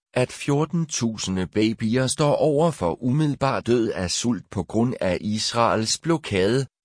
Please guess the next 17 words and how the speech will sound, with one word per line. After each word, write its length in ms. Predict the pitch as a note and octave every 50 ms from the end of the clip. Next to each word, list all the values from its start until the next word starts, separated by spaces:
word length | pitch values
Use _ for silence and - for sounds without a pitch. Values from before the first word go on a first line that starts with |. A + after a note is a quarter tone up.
| - G#2
The 160 | C3+ D3 D3 -
Guardian, 640 | - A#2 G2+ G2 G2+ - A2+ A#2 A2+ G#2+ G2 F#2+ E2+ D#2+ - _ _ _
to 260 | - - F3 E3+ D#3 C#3
tusind 520 | - - A2+ G2+ F2 D2 - - A#2+ A2+
og 340 | A2+ A2+ - - B2+ C3+ B2
femogtyve. 840 | - - G2+ G2+ F2 C3 C3 - - - G2 F#2+ F2+ E2 E2 E2 C#2+ - _ _ _ _ _ _ _ _ _ _ _ _ -
Israels 720 | G2 G2+ G2 - - - A#2 A#2 A2 F2 G#2 A2 A2 -
afvisning 920 | - - F#2 F#2 F2+ F2+ D#2+ F2+ F#2 D2 - - - C#3 C#3 C3 A#2+ -
af 140 | - C3 C#3
disse 440 | - - C#3+ D3 C#3 - E3+ F3+ -
afgørelser 800 | - D#2+ G2 G2 G2 - - G#2+ F#2+ E2 G2+ F#2+ - - B2 A2+
som 280 | A2 - G2+ F2 F2 - -
ikke 300 | F#2+ F#2+ F#2+ F#2 A#2+ A#2+
bindende 460 | - B2 A#2 G2+ G#2+ A2 G#2+ A2+ A2 - -
eller 220 | G#2+ G#2+ A#2 B2
politisk 720 | A#2+ - - C#3 C#3 A#2 A#2 A#2 A2 - C#3+ C#3 - - -
motiveret 680 | G#2+ F#2+ F2 - - C3+ A#2+ A2 C#3 D3 A#2+ B2+ D#3